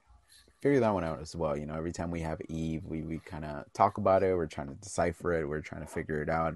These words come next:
But, uh, I mean, ultimately, I don't know what it is. I don't know if it's, like, the mechanics or the aesthetic of a watch that's,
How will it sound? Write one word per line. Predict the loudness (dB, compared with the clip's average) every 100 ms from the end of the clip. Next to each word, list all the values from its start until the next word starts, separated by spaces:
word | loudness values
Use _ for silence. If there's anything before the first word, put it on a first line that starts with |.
| -2
But, | -4 -4 -8 -20 -20 -20 -8
uh, | -4 -2
I | 0
mean, | 2 6
ultimately, | 6 6 4 4 2 2 0 0 -4 _ _ _ -20 _ _ _ _ _ -8
I | -2
don't | 2
know | 6
what | 6
it | 4
is. | 2 -2 -6
I | -2
don't | 0
know | 0
if | 0
it's, | 0 2
like, | 0 0
the | -4
mechanics | -4 -4 0 0 0 -4
or | -4
the | -2 -4
aesthetic | -4 -2 0 -2
of | -4
a | -2
watch | 0 0 -2 -6
that's, | -4 -6 -6 -12